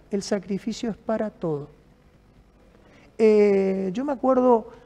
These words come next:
eh, en la época del doctor Danilo Luis Baroni, yo era secretario general de la Gobernación, tenía treinta y un años. Y me acuerdo,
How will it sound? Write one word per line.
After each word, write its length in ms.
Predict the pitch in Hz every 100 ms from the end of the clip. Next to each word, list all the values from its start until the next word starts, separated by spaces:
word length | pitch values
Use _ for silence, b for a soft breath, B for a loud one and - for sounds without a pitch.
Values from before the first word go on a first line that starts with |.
| B B B -
eh, 360 | 196 190 185 -
en 100 | 185
la 100 | 185
época 300 | 214 214 202
del 140 | 196
doctor 300 | 185 170 208
Danilo 360 | 208 196 202 202
Luis 160 | 196 196
Baroni, 400 | 196 208 214 196
yo 100 | 202
era 120 | 208
secretario 500 | 208 175 165 196 190
general 300 | 185 180 190
de 80 | 185
la 100 | 175
Gobernación, 440 | 165 175 170 254
tenía 220 | 240 262
treinta 260 | 214 196 175
y 20 |
un 100 | 170
años. 240 | 156 151 156 - _ _ _ _ - - _ _
Y 140 | 196 202
me 80 |
acuerdo, 440 | 208 208 208 226